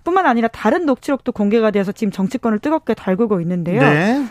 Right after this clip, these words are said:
Speaker 1: 어젯밤 뉴스타파 보도였습니다.
Speaker 2: 네.
Speaker 1: 김만배 전 부국장과 신학림 언론노조 전 위원장 사이의 대화였는데요.
Speaker 2: 그러게요. 구월,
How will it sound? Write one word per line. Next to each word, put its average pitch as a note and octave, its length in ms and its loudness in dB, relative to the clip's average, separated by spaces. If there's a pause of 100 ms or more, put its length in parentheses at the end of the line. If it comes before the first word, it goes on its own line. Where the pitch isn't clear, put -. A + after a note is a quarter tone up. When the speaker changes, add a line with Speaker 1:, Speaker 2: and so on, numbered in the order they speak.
Speaker 1:
어젯밤 A#3 480 4
뉴스타파 B3 560 0
보도였습니다. F3 720 -4
Speaker 2:
네. D#3 200 -2 (240)
Speaker 1:
김만배 C4+ 380 4
전 B3 180 2
부국장과 G#3+ 640 0
신학림 F4 560 0
언론노조 B3 540 2
전 G3+ 260 -2
위원장 A3+ 640 0
사이의 G3 360 -2
대화였는데요. F3+ 920 -2
Speaker 2:
그러게요. B2+ 460 2
구월, C#3 720 2